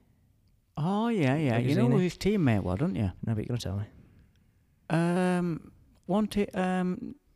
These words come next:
Speaker 1: Niki Lauda at Ferrari?
Speaker 2: Yeah, yeah, yeah, yeah,
Speaker 1: He's on the
Speaker 2: yeah.
Speaker 1: fi-, he's on the
Speaker 2: Yeah, yeah,
Speaker 1: film.
Speaker 2: yeah. Good point.
Speaker 1: Rush.
Speaker 2: Good point. Uh, so there was names like him, Graham Hill, and Max Mosley,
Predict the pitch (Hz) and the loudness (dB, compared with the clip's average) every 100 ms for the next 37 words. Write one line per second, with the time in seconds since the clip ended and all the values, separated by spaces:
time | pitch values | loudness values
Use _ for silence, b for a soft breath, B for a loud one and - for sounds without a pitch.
0 | - 175 185 180 180 190 202 - - _ | -6 -2 0 2 2 0 -4 -10 -20 _
1 | _ _ - - 147 220 233 196 202 135 | _ _ -8 2 6 8 8 6 2 4
2 | 208 214 208 202 190 175 208 202 156 - | 6 8 6 4 2 4 4 4 4 2
3 | - 185 143 143 143 - 104 - 135 - | 0 0 2 6 6 4 2 -4 -10 -4
4 | 135 113 196 143 117 107 - B B B | -2 0 0 0 -2 -6 -8 B B B
5 | B - 135 - 147 135 151 151 135 - | B 0 2 2 -2 0 0 2 0 0
6 | 135 131 127 113 131 135 127 127 123 - | 0 0 0 2 4 4 2 0 0 -2
7 | 117 123 - - 120 120 135 117 92 | 0 0 -2 -4 -2 0 0 -2 -6